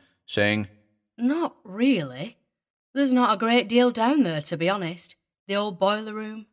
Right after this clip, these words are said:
Speaker 2: couple of storage rooms, that's your lot, really."
Speaker 1: Again, Van Melson offered a slow nod in acknowledgement.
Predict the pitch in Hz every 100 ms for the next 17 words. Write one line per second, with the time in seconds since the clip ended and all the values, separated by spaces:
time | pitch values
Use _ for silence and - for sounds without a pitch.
0 | _ - 190 214 - 185 196 202 185 202
1 | 214 214 - _ _ _ 180 170 214 208
2 | 240 185 202 185 175 180 _ _ _ _
3 | _ _ _ - 139 151 151 131 117 -
4 | _ _ _ 151 160 156 147 135 135 123
5 | 117 110 107 - 117 110 104 104 95 80
6 | 80 82 - 90 78 - -